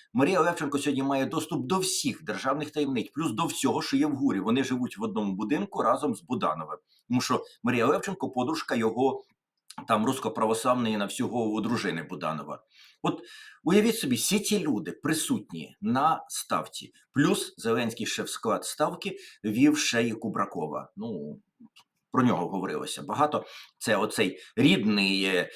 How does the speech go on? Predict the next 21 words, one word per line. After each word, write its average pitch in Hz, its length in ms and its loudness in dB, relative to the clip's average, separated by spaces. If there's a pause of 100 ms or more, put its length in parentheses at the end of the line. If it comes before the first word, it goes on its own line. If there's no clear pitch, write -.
(200)
племінничок, 131 640 6
улюблений 110 400 6
племінничок 117 600 2
ката - 220 0
білоруського 110 480 -2
народу, 113 320 2
міністра 107 340 0
внутрішніх 104 420 -2
справ 104 220 -2
Білорусі, 95 380 -4
в - 20 -2
яких 123 280 0
неймовірно 147 920 2
потужні 101 480 -4
контакти 113 600 -2
були, 156 280 0
ділові 107 560 -2
свої, 143 320 0
мафіозні, 117 640 0
то 120 180 -4
що - 240 -2